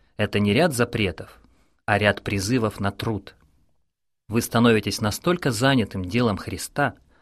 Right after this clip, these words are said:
и настолько совершенно удовлетворены этим, что у вас нет времени для мирских удовольствий.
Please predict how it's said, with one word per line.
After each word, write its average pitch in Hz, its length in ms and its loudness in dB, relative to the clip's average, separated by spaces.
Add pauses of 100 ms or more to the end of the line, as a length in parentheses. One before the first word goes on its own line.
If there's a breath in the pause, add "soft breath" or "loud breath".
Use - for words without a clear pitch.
(340)
и 110 60 0
настолько 165 420 2
совершенно 160 600 2
удовлетворены 131 760 0
этим, 98 460 -4 (500)
что - 280 0
у 151 40 4
вас 151 240 2
нет 160 280 -2
времени 101 580 0
для 98 160 -2
мирских 98 480 -4
удовольствий. 87 640 -6